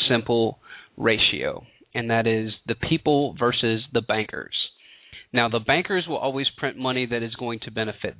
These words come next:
them. The people always want hardened money that'll benefit the people, the population, and you will see prosperous growth throughout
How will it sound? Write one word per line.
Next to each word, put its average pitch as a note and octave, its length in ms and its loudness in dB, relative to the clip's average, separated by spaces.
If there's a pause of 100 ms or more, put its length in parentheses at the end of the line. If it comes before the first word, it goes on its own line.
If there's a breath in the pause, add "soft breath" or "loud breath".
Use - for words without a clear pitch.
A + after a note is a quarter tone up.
them. F3 400 2 (100)
The A#2 140 -12
people C#3 380 -6
always B2 440 0
want A#2 240 -6
hardened E3 480 0
money C3 420 -4 (420 loud breath)
that'll B2 180 0
benefit A#2+ 460 -4
the A#2+ 80 -8
people, A#2+ 500 -2 (220 loud breath)
the B2 80 0
population, A2+ 960 -2
and A#2 120 -8
you A2+ 80 -6
will A2 220 -8
see A2+ 180 -4
prosperous G#2+ 600 -4
growth A2+ 280 -4 (500 loud breath)
throughout A2 460 4